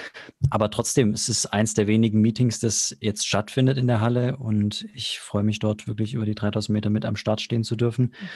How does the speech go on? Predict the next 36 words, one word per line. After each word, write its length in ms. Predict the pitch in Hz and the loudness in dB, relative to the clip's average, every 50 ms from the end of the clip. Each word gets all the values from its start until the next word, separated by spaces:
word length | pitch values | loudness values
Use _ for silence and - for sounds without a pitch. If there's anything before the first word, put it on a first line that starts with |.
| - - - _ - - | -16 -20 -20 _ -8 -2
Ähm, 240 | 104 101 101 98 | 0 2 4 4
äh, 240 | 98 98 98 98 101 - - - | 4 4 4 2 2 0 -2 -4
auch 220 | - 101 101 - 101 | -4 -4 -2 0 0
wenn 100 | 107 104 | 0 2
das 180 | 110 107 - | 0 0 2
sicherlich, 600 | - 139 131 165 160 135 127 123 113 - - - _ _ | 0 2 4 4 4 4 4 2 2 0 -8 -12 _ _
weil 140 | - 110 104 | -2 0 0
du 80 | 107 107 | 0 0
gerade 180 | - 107 110 | 0 0 0
gesagt 320 | - - 107 101 117 - - | 0 -2 0 0 0 -2 -2
hast, 220 | 113 104 - - | -6 -6 -6 -4
da 80 | - 107 | -4 -4
kommt 480 | - - 110 110 107 107 - - - _ | -2 0 0 0 0 -2 -4 -10 -12 _
nicht 220 | - 123 113 110 - | -2 0 0 0 0
so 100 | - 117 | 0 0
die 120 | 104 98 | 0 0
Stimmung 340 | - - 135 131 131 113 104 | 0 2 2 4 4 2 2
auf. 340 | - - 101 110 107 - _ - - - - - - _ _ _ _ _ - | 2 0 0 0 0 -2 _ -20 -20 -20 -20 -20 -20 _ _ _ _ _ 0
In 100 | - 113 | 2 2
der 160 | 104 95 92 | 2 2 2
Halle 240 | 107 127 143 156 143 | 0 -2 0 -2 -4
kommt 400 | 135 - - 117 117 120 120 - | -4 -2 0 0 2 0 0 -2
tatsächlich 840 | - 113 107 107 - 127 131 - - 127 120 117 - - - - - - | -2 -2 -2 0 0 -2 -2 -2 0 0 0 0 0 -4 -14 -16 -8 -2
eine 520 | - 110 107 104 104 104 101 104 - - - | 0 2 4 4 4 4 2 0 -2 -4 -10
erstaunlich 480 | - - - - 123 131 151 151 123 | -6 -4 0 2 2 2 2 0 -2
große 300 | - - 131 147 151 160 | 0 2 2 2 4 2
Stimmung 440 | 131 - - 110 101 101 98 98 101 | 0 2 2 2 2 4 4 2 2
auf. 240 | - 90 90 92 - | 0 0 -2 -2 0
Dadurch, 240 | - 107 110 107 104 | 2 2 2 2 2
dass 200 | - 123 123 - | 0 -2 -2 -2
eben 160 | - 110 107 | -2 0 0
das 180 | 104 101 - - | 0 0 0 -2
Setting 300 | 135 135 139 131 120 104 | -2 0 2 2 2 2
so 420 | 104 110 107 101 101 101 110 - _ _ - | 2 2 2 2 2 0 -2 -6 _ _ -4
überschaubar 640 | - 110 110 107 104 - 120 147 165 135 110 101 95 | -2 0 0 2 2 2 2 2 4 4 2 2 2
ist, 280 | 113 131 131 - - | 0 0 -2 -4 -12